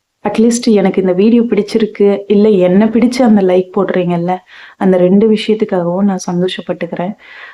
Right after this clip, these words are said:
என் வீடியோவை பார்க்கணும்னு நினைச்ச அட்வர்டைஸ்மெண்ட்டை ஸ்கிப் பண்ணாம பார்க்குறவங்களுக்கும் ரொம்ப நன்றி. இல்ல எனக்காக அட்வர்டைஸ்மெண்ட்டை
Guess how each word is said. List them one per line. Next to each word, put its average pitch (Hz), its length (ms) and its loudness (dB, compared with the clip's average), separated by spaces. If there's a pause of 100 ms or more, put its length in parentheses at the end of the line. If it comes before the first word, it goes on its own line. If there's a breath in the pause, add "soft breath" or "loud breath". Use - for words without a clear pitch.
(100)
என் 185 200 -2
வீடியோவை 196 460 2
பார்க்கணும்னு 190 580 0
நினைச்ச 185 280 -2 (260)
அட்வர்டைஸ்மெண்ட்டை 180 720 -2
ஸ்கிப் - 300 -8
பண்ணாம 185 420 -4
பார்க்குறவங்களுக்கும் 180 760 -6
ரொம்ப 175 220 -6
நன்றி. 175 400 -6 (200)
இல்ல 208 320 2
எனக்காக 208 520 0
அட்வர்டைஸ்மெண்ட்டை 190 760 -2